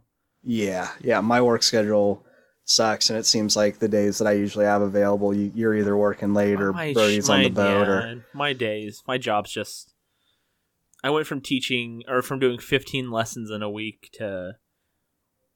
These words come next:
Speaker 2: eleven, 'cause I do classes more now, which
Speaker 1: Yeah.
Speaker 2: is easier, but it's, it's different.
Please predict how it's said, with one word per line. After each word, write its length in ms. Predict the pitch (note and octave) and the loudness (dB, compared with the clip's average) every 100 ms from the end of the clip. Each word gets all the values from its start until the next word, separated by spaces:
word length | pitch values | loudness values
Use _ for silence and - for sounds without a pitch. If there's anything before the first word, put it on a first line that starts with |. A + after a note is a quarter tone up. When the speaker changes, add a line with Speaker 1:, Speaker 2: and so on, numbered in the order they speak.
| _ _ _ _ _ A2+ | _ _ _ _ _ -10
Speaker 2:
eleven, 580 | G#2 G2 C3 D#3+ E3+ - _ | -6 -4 -6 -10 -14 -20 _
'cause 120 | A#2 | -10
I 60 | A2+ | -6
do 160 | A2+ | -6
classes 480 | - A2+ G#2 - B2+ | -4 0 0 -2 -10
more 200 | C3+ C3+ | -10 -10
now, 400 | C3 C3+ C3+ C3+ - | -10 -10 -12 -14 -10
which 360 | A#2 - - - | -12 -10 -10 -2
Speaker 1:
Yeah. 240 | A#2 - - _ _ _ _ _ _ _ _ _ - | -2 -2 -8 _ _ _ _ _ _ _ _ _ -10
Speaker 2:
is 140 | B2 | -8
easier, 640 | D3 F3+ D3 A#2+ A2+ A2 G#2 | -6 -6 -2 -2 0 -2 -2
but 160 | A2 | -2
it's, 440 | G#2 - - - - | -4 -6 -16 -16 -14
it's 200 | A2+ - | -14 -10
different. 440 | G#2 G2 G#2 G#2 | -8 -8 -8 -12